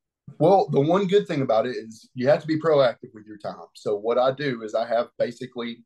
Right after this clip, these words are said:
two and a half hours every day to myself. So I listen to a ton of finance podcasts and investment podcasts.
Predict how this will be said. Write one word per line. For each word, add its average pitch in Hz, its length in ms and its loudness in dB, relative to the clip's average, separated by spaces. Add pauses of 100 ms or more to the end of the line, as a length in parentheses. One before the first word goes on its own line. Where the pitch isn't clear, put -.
(180)
two 127 200 -4
and 131 80 0
a 110 40 -4
half 139 220 0
hours 110 320 0
every 107 180 -6
day 107 120 -2
to 117 80 -12
myself. 113 440 -6
So 104 140 -6
I 107 80 0
listen 120 400 -6
to 113 80 -6
a 113 180 -4 (160)
ton 110 500 0
of - 180 -6
finance 104 440 -2
podcasts 98 560 -4
and 104 80 -18
investment 104 500 -2
podcasts. 101 580 -8